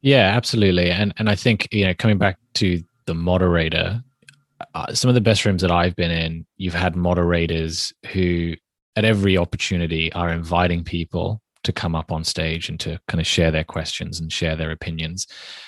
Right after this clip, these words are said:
And the best ones are the, I mean, it's a lot, right? Like, if you are an introvert, to get up in a room, you know, that's got several hundred people listening to it, it's ki-, no different really to getting up on stage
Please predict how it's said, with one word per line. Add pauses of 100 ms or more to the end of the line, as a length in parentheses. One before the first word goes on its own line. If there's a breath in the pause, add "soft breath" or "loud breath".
(140)
And
the
best
ones
are
the,
I
mean, (380 loud breath)
it's
a
lot,
right?
Like,
if
you
are
an
introvert, (440)
to
get
up
in
a
room, (540)
you
know,
that's
got
several
hundred
people
listening
to
it, (420)
it's (180)
ki-,
no
different
really
to
getting
up
on
stage